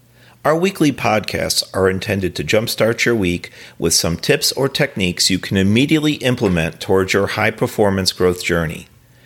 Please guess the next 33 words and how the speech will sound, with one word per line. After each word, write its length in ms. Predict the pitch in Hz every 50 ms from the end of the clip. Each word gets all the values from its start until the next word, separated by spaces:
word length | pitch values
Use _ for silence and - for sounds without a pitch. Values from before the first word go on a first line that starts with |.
| - - - - - - _
If 200 | - 120 117 -
you 80 | 160 202
have 160 | 240 262 240
a 60 | 160
specific 600 | 139 - - - 123 - - 139 - - 120 -
problem 420 | - - 120 104 107 110 117 113 117
or 80 | 117
challenge 680 | 113 - - 117 101 98 92 90 85 87 92 - - - - - - - - -
you're 140 | - 107
trying 300 | 110 - - 123 123 120
to 80 | 110 -
overcome 560 | 107 113 110 117 120 117 - 113 101 101 104
at 100 | 107 85
work 420 | 90 92 80 - 87 - - - - - - - -
or 140 | - 127 123
questions 640 | - - - 165 185 175 - - 107 90 95 98 -
on 160 | - 107 101
how 220 | - - 123 131
to 80 | 127 113
boost 340 | 98 120 123 131 127 - 123
your 100 | 123 123
career 300 | - - 113 120 127 127
performance, 600 | - 131 - - 139 131 131 131 131 131 - -
please 360 | - - - - 147 139 -
drop 300 | - - 110 104 107 -
us 180 | 95 92 - -
a 80 | 92
note. 380 | 87 87 78 69 - - - - - _ _ _ _ _ _ _ _ _
info 580 | 135 143 156 156 - 160 151 151 - - - - - -
at 180 | - 87 -
craigansell 1000 | - - - 107 107 101 104 107 104 107 - - - 98 101 101 101 104 107 -
dot 240 | - 87 87 90 -
com. 420 | - - 90 78 71 64 55 -